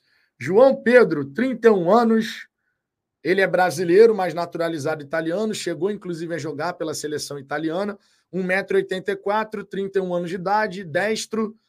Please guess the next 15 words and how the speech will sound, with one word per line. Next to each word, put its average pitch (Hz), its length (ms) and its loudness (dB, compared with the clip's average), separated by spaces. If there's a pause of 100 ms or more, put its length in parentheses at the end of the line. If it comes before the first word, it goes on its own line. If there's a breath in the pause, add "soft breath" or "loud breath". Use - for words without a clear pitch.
(500)
jogou 196 500 6
aqui 214 540 -2 (600)
na 175 180 0
última 175 420 -2
temporada, 170 840 0
vamos 151 220 -6
botar 196 220 -2
aqui 180 180 -6
ele 175 100 -2
na 170 100 -6
Série 160 300 -6
A 160 100 -6
Team, 180 420 -6 (1000)
pelo 190 280 2
Cagliari. 185 640 0